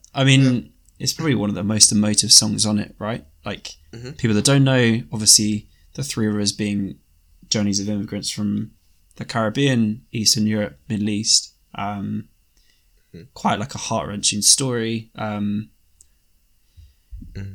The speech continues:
Speaker 1: I feel like this could have been cut down a lot. I mean, how, how long's the song again?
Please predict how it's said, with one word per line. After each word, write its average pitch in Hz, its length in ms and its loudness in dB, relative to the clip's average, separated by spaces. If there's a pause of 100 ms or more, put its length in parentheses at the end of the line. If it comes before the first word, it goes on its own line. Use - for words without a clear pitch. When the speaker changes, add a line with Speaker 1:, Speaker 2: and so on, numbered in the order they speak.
(120)
Speaker 1:
I - 80 -8
feel - 220 -2
like 143 240 0
this - 300 2
could - 440 -6
have 104 260 -14
been 95 340 -10
cut - 300 -16 (140)
down 104 480 -14 (440)
a 98 180 -10
lot. 92 640 -10 (800)
I 120 100 -4
mean, 110 160 2
how, 117 220 -2
how 123 220 -6
long's 104 260 -4
the - 60 0
song 104 260 2
again? 107 360 -10